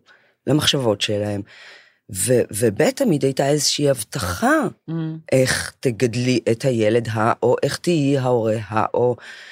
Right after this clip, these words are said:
Speaker 1: זה תמיד גרם לי לחשוב שמשהו או לא בסדר אצלי, או לא בסדר עם הילדים שלי.
Speaker 2: מהמם.
Speaker 1: אז, אז לא יכול להיות שזו הדרך היחידה לתת ל-,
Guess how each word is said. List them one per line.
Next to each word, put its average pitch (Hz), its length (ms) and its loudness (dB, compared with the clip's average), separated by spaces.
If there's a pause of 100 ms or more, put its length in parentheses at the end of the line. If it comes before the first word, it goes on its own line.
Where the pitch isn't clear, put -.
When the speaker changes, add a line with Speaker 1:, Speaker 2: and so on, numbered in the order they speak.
(280)
Speaker 1:
זה 113 140 -6
תמיד 165 500 2
גרם 131 400 -2
לי 165 100 -2
לחשוב 120 420 -6
שמשהו 143 680 -4
או 185 120 4
לא 208 80 2
בסדר 202 340 0
אצלי, 139 260 -2
או 120 140 2
לא 139 60 -2
בסדר 180 280 -2
עם 190 160 2
הילדים 185 420 -2
שלי. 175 260 0 (180)
Speaker 2:
מהמם. 160 340 -6 (640)
Speaker 1:
אז, 135 300 0
אז 107 320 -2 (340)
לא 120 440 2
יכול 135 360 0
להיות 120 300 0
שזו - 1080 -2
הדרך 131 360 2
היחידה 135 800 -2 (920)
לתת 131 720 -2
ל-, 135 300 4